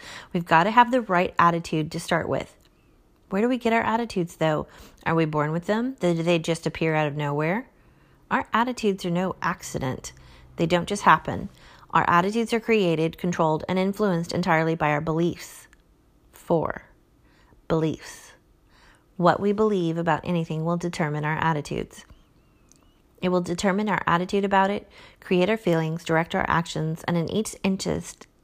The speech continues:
instance, help us do well or poorly, succeed or fail. The b-, belief that we have about anything is so powerful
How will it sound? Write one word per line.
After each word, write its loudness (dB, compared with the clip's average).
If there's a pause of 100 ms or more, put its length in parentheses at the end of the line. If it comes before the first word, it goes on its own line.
instance, -2 (320)
help 2
us 2
do 0
well 4
or 0
poorly, 0 (140)
succeed -2
or -2
fail. -4 (540)
The 4
b-, -8
belief 0
that -2
we 2
have 4
about 2
anything -2
is -6
so 0
powerful 2